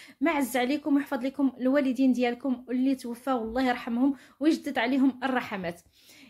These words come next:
ان شاء الله الوصفه ديالنا ديال هذا النهار غادي تكون كريم كراميل او لا،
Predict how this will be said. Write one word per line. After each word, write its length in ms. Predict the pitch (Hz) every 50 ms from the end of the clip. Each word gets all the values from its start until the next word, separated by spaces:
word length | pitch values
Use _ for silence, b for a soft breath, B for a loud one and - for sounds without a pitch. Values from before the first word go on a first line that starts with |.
| B 277
ان 80 | 339
شاء 240 | 359 - - 339 277
الله 140 | 311 320 330
الوصفه 340 | 311 311 339 339 - - 311
ديالنا 280 | 269 277 311 311 285 285
ديال 220 | 262 285 302 302
هذا 160 | 277 277 269
النهار 240 | 269 269 269 285 277
غادي 240 | 254 262 247 262 269
تكون 260 | 262 - - 277 254
كريم 400 | 247 - - 285 302 311 311 302
كراميل 600 | 294 - 294 269 269 262 262 269 269 277 269 262 254
او 280 | - 226 233 233 233
لا، 320 | 226 226 226 269 349 381